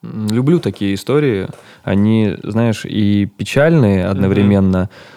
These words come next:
Speaker 1: но, м, всегда вот есть вот это вот пространство для того, чтобы помечтать, что было бы, если бы он не сломался тогда, какая была бы классная команда. Потому что Грант Хилл всегда играл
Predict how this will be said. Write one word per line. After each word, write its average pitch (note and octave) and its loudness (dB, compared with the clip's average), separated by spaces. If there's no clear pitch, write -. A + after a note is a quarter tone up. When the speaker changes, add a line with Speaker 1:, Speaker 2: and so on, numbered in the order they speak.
Speaker 1:
но, A2+ 2
м, G#1+ -8
всегда G#2+ 0
вот G2+ 0
есть G2 0
вот F#2+ 0
это G2 0
вот F#2+ -2
пространство G#2+ 0
для F#2+ 0
того, G2 0
чтобы G2 -4
помечтать, F#2 -2
что G2+ 0
было F#2+ 2
бы, F2+ 0
если F#2+ 0
бы F#2 -4
он F#2+ 2
не F#2 -2
сломался G2+ 0
тогда, G2 -2
какая F#2+ -4
была F#2 -4
бы F2+ -6
классная F#2+ -4
команда. G2+ 0
Потому G2 -2
что F#2+ -2
Грант G2+ 0
Хилл A2+ 0
всегда G2 0
играл F#2+ 0